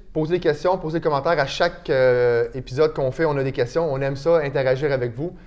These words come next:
Donc, n'hésitez pas, puis à-, soyez assurés qu'on répondra, que ce soit Mathias, que ce soit moi, que ce soit les deux. Euh, posez la question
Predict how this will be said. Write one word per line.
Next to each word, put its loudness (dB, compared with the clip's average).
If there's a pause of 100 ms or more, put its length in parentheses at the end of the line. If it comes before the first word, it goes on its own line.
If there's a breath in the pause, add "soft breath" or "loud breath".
(240 loud breath)
Donc, -2
n'hésitez 0
pas, 4
puis -2
à-, -2
soyez 0
assurés 0
qu'on -4
répondra, -2
que -6
ce -12
soit -4
Mathias, 2
que -2
ce -6
soit -4
moi, -4
que -8
ce -10
soit -6
les -2
deux. -2 (380 loud breath)
Euh, 0
posez -2
la 4
question 0